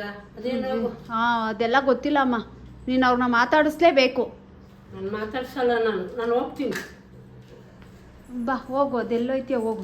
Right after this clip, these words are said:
Speaker 2: ನಾನು ನೋಡೇ ಬಿಡ್ತೀನಿ. ಬಾ ಹೋಗ್ ಬಾ. ನನ್ ಫ್ರೆಂಡ್ಸ್ ಬರ್ತಿದ್ದಾರೆ ಅಂತ ಅಮ್ಮ ಮನೆ ಬಿಟ್ಟು ಹೋಗ್ತೀನಿ ಅಂದ್ರು, ಹೋಗ್ಲಿ ಅಂತ ಕಳಿಸ್ಕೊಡ್ತಾ ಇದ್ದೀನಿ.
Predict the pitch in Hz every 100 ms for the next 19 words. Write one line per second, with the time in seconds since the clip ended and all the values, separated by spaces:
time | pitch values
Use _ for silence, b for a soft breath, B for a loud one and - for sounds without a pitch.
0 | 190 214 226 220 214 214 196 170 202 -
1 | - - - - - 233 240 226 233 214
2 | 208 - - - - - - - - -
3 | - - - - 240 233 233 247 269 269
4 | 269 269 294 - - 285 277 277 262 254
5 | 247 240 247 285 - 226 240 247 226 208
6 | 196 190 226 220 240 247 247 220 208 -
7 | 247 220 196 175 185 - B B B B
8 | - - 226 262 240 214 202 262 233 202
9 | 208 220 196 196 180 185 190